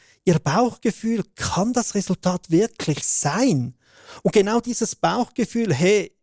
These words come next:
ja, ich bin in der Minderheit, aber ja, ich kann mir vorstellen, dass die Mehrheit der Schweiz hier Ja gesagt hat, ich trage diesen Entscheid mit. Das ist für mich max-,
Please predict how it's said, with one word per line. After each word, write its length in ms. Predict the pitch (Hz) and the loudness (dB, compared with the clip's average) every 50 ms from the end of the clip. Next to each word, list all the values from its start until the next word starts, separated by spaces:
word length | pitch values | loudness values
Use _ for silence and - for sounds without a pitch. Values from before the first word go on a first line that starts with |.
| _ _ _ | _ _ _
ja, 260 | - 175 180 214 240 | -2 0 0 2 2
ich 160 | 233 233 - - | 0 0 -2 -4
bin 140 | - 208 | -6 -4
in 140 | 202 202 196 | -4 -2 -2
der 100 | 190 180 | -2 -2
Minderheit, 460 | 185 190 220 240 226 220 214 214 - | -2 -2 -2 -2 -2 -2 -2 -4 -4
aber 160 | - 175 185 165 | -6 -2 -2 0
ja, 240 | 180 185 180 202 | 2 2 2 2
ich 100 | 233 226 | 0 0
kann 200 | - - - 185 | -2 -6 -8 -6
mir 120 | 196 202 185 | -4 -6 -4
vorstellen, 420 | - 185 185 214 - - 202 208 | -2 0 0 0 0 -2 -6 -4
dass 160 | 190 180 - | -4 -6 -6
die 80 | - 175 | -4 -4
Mehrheit 440 | 160 165 180 202 202 202 208 196 - | -2 0 0 0 0 0 -4 -4 -6
der 60 | 170 | -6
Schweiz 500 | - - 160 151 156 165 190 - - - - - - - _ | -6 -2 -2 0 2 2 0 -2 -4 -12 -14 -16 -20 -18 _
hier 300 | - 180 180 202 196 175 | -4 0 2 2 2 2
Ja 300 | 165 175 - - 175 185 | 0 2 2 2 2 0
gesagt 500 | - 202 185 - - 170 175 - - - | 0 -4 -4 -2 0 0 0 0 -2 -2
hat, 160 | 165 165 - | -2 -2 -2
ich 200 | - - - - | -4 -14 -14 -12
trage 360 | - - 156 151 165 - - | -6 -2 0 0 0 -2 -4
diesen 340 | 165 165 160 165 - 180 170 | -8 -8 -6 -6 -6 -8 -6
Entscheid 560 | - 143 143 - - 147 139 147 156 - - | -6 -6 -6 -4 -4 -2 -2 -2 -2 -4 -2
mit. 260 | 139 139 143 - - _ _ - _ _ _ _ _ _ - | -2 -2 -2 -2 -6 _ _ -20 _ _ _ _ _ _ -2
Das 220 | - 190 202 - | 0 0 0 0
ist 340 | - 208 180 - - - - | -2 -2 -2 -4 -6 -8 -6
für 140 | - - 175 | -2 0 0
mich 200 | 170 185 208 185 - - - - _ - | 2 2 0 -2 -4 -8 -14 -14 _ -4
max-, 440 | - 165 160 170 - - - - | 0 0 0 0 0 -4 -16 -18